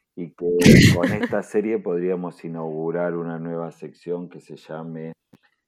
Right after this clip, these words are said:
Speaker 1: Tirando documentales por la borda o directamente tirando documentales a la basura,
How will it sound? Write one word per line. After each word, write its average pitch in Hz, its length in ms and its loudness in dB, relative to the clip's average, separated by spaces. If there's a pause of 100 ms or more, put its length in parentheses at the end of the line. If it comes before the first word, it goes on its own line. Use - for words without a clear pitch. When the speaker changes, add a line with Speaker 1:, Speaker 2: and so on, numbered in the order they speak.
(120)
Speaker 1:
Tirando 95 580 -2
documentales 87 720 -6
por 80 200 -10
la 80 140 -2
borda 92 460 0
o 80 120 -4
directamente 82 640 -8
tirando 85 380 -8
documentales 78 760 -10
a 73 60 -12
la 73 100 -8
basura, 73 640 -12